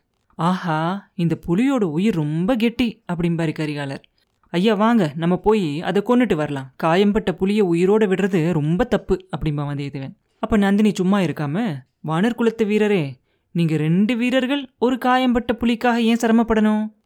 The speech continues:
மணிமேகலையை கூப்பிடுறேன், அவ, அவ கையில இருக்க அந்த சின்ன கத்தியால அந்த புலியை கொன்னுட்டு வருவா" அப்படிம்பா.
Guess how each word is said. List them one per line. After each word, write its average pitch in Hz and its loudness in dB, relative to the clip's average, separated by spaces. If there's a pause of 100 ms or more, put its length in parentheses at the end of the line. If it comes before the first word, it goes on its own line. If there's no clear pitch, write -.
(300)
மணிமேகலையை 208 2
கூப்பிடுறேன், 165 -2 (300)
அவ, 170 0
அவ 180 -4
கையில 220 2
இருக்க 185 2
அந்த 160 0
சின்ன 247 0
கத்தியால 202 -2
அந்த 214 2
புலியை 214 2
கொன்னுட்டு 185 2
வருவா" 143 -2 (120)
அப்படிம்பா. 135 -6